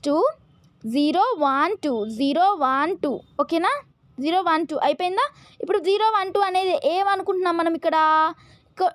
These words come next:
ఒక like ట్రయాంగిల్ లాగా ఇట్లా జీరో వన్ టూ ఇలా గీసుకున్నాము. ఓకేనా? ఇది ఏమనుకుంటున్నారు? జీరో అనుకోండి, ఇది వన్ అనుకోండి, టూ అనుకోండి. ఓకేనా? ఇప్పుడు ఏం, ఏ-, ఎలా ఫైండ్ చేయాలంటే జీరో నుంచి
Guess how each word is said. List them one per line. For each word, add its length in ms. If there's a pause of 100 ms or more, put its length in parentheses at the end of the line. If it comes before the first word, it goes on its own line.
(100)
ఒక 260 (320)
like 300
ట్రయాంగిల్ 520
లాగా 180
ఇట్లా 180
జీరో 520 (200)
వన్ 200 (220)
టూ 180 (320)
ఇలా 220 (100)
గీసుకున్నాము. 640
ఓకేనా? 280 (400)
ఇది 140
ఏమనుకుంటున్నారు? 680
జీరో 280
అనుకోండి, 420 (120)
ఇది 100
వన్ 240
అనుకోండి, 380 (220)
టూ 220
అనుకోండి. 460 (380)
ఓకేనా? 360
ఇప్పుడు 160
ఏం, 240
ఏ-, 260
ఎలా 160
ఫైండ్ 280
చేయాలంటే 400
జీరో 260
నుంచి 260